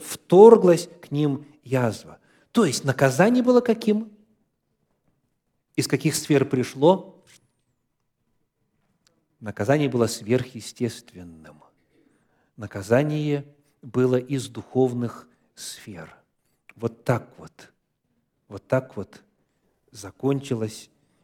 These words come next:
история для тех, кто прилепился к Ваал-фигуру. Это Божья реакция, это Божье действие.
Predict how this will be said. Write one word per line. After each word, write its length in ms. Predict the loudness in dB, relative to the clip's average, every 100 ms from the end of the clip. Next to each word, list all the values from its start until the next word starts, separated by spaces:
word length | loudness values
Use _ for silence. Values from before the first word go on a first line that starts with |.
| _
история 680 | -20 -20 -6 0 0 0 -2
для 300 | -4 -8 -8
тех, 540 | -8 -2 0 0 -4 -20 _ _ -20
кто 800 | -20 _ -6 -2 0 0 -4 _ _ _
прилепился 840 | -6 -4 -4 -2 -2 -2 -6 -18 -20
к 100 | -18
Ваал-фигуру. 960 | -14 -14 -14 -16 -20 -20 -18 -20 -20 -2
Это 260 | 4 6 6
Божья 420 | 6 4 4 2
реакция, 520 | 2 2 0 -4 -12 -4
это 240 | 0 0
Божье 480 | 0 -2 -2 -6 -12
действие. 640 | -12 -18 -20 -20 _ -20